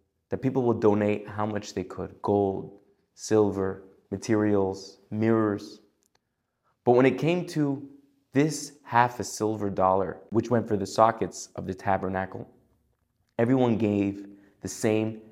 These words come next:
half a silver dollar. That shows us that in life, there's certain things about every single person, every single individual, which are different.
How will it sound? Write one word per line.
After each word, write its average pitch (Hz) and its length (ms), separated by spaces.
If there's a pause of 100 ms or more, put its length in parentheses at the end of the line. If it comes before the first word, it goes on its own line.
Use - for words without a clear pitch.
(120)
half 98 320
a - 20
silver 92 320
dollar. - 400 (680)
That 160 160
shows 135 360
us 98 260
that 104 180
in 107 80
life, 123 340
there's 101 180
certain 123 480 (380)
things 120 540 (440)
about 101 220
every 113 200
single 113 280
person, 98 420
every 98 200
single 107 340
individual, 101 560
which 95 180
are 101 60
different. 107 400